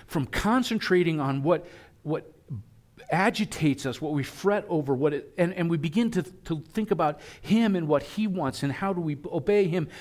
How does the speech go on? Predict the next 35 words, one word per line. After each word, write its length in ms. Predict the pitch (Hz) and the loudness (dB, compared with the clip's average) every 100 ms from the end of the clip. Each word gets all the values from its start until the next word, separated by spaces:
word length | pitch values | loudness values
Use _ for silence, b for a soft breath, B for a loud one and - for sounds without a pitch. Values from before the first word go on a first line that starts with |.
| B B | B B
then 280 | 143 202 220 | 0 2 2
we 120 | 202 | 0
see 300 | 185 - 220 | -2 -2 -2
that 200 | 208 175 | 0 0
our 100 | 160 | 0
desires 840 | 165 143 165 127 160 220 269 180 131 | 0 2 0 0 -2 0 2 0 0
even 240 | 127 104 | -4 -4
change, 520 | 95 - 92 76 76 - | -6 -8 -8 -10 -14 -10
don't 200 | 120 110 | -10 -10
they? 160 | 87 - _ _ b b b b b _ _ _ _ _ _ _ - | -14 -16 _ _ b b b b b _ _ _ _ _ _ _ -14
"Delight 280 | 120 139 196 | -4 0 2
yourself 340 | 220 - 202 190 | 2 2 2 2
in 80 | |
the 60 | 170 | 0
Lord 180 | 156 165 | 2 2
and 60 | |
he 80 | 147 | 0
will 80 | 143 | 0
give 200 | 131 165 | -2 -2
you 80 | 170 | -2
the 80 | 135 | -2
desires 520 | 123 143 147 139 117 | -2 0 2 2 -2
of 80 | 117 | -6
your 100 | 113 | -6
heart." 260 | 113 147 | -2 -2
It 80 | 127 | 0
would 140 | 156 | 0
be 120 | 143 151 | 0 -2
a 40 | |
really 220 | 143 202 | -2 -4
bad 320 | - 160 160 | -2 0 -2
thing 180 | 139 175 | -2 -4
if 140 | 147 123 | -4 -8
it 80 | |
says, 500 | - - 175 113 117 | -6 -2 0 0 -4